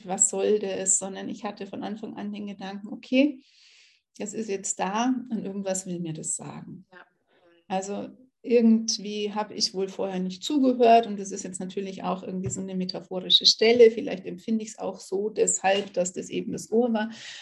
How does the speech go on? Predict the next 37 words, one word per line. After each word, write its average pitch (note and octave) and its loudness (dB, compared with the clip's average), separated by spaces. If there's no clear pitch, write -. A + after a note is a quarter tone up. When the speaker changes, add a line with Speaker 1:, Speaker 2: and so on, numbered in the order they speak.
Speaker 1:
Aber, G3+ 4
ähm, F#3+ -2
ich F#3 -4
hatte F3+ -2
da F#3 -4
von F3+ -10
Anfang F3+ -4
an F#3 -4
wirklich F#3+ -8
so - -12
dieses F#3 -10
Gefühl, F#3+ -8
ähm, F3+ -4
A, G3 6
so - -4
ein F#3+ 0
bisschen, G#3 2
boah, G#3 2
ich - -4
kann G#3 2
jetzt F#3+ 2
Ruhe A3+ 8
geben, C4+ 2
ich A#3+ -4
kann G#3 2
jetzt F#3+ 4
mal F#3 2
Speaker 2:
Mhm. F#3 -6
Speaker 1:
loslassen B3 4
und A#3 10
muss G#3 8
Speaker 2:
Mhm. G3+ 8
Speaker 1:
jetzt G3+ 6
mal F3+ -2
nicht A3+ -2
funktionieren. F4 2
Speaker 2:
Ja. E3 -12